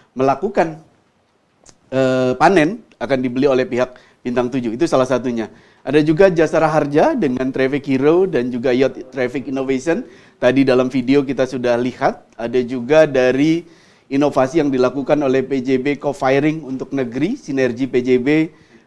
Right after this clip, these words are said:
ber-E B T bersama masyarakat. Jadi ini merupakan program-program atau kegiatan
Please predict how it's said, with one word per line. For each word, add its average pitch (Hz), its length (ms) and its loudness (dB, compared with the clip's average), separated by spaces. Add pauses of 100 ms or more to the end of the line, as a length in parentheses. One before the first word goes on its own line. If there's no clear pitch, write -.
(100)
ber-E 131 320 2
B 131 80 2
T 151 160 0
bersama 131 320 -2
masyarakat. 123 640 -4
Jadi 165 240 0
ini 180 160 0
merupakan 160 400 2 (320)
program-program 143 880 4
atau 156 320 0
kegiatan 139 720 -2